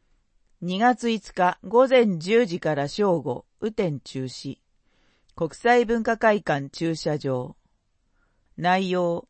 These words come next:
消防演技、消防音楽隊と、成田高校附属小学校ダンスクラブの共演など。見学を希望する人は、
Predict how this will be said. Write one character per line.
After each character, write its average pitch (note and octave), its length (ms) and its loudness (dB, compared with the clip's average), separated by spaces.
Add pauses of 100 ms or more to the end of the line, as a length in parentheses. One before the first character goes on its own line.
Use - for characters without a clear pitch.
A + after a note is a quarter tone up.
(120)
消 A3+ 360 2
防 G#3+ 300 4
演 F3 240 -2
技、 B2 320 -12
消 A3+ 320 2
防 A3+ 320 6
音 G#3 140 0
楽 G3+ 200 -4
隊 F3+ 240 0
と、 D#3+ 300 -2 (300)
成 E3+ 260 -2
田 A#3+ 160 4
高 A#3 220 4
校 E3 240 2
附 D#3+ 100 -6
属 G#3 260 -4
小 A3 280 2
学 G#3+ 260 -2
校 D3+ 240 0
ダ F3+ 180 2
ン A3 60 -2
ス - 140 -16
ク G#3+ 140 0
ラ F#3+ 140 4
ブ C#3 120 -2
の C3 260 -4
共 E3+ 320 4
演 D3+ 460 0
な C#3 180 -4
ど。 - 160 -8 (1160)
見 A3+ 200 0
学 A3 300 0
を G#3+ 80 2
希 G#3 160 -4
望 G#3 200 0
す G#3 140 -2
る G3 140 2
人 F3+ 240 2
は、 C#3 240 -4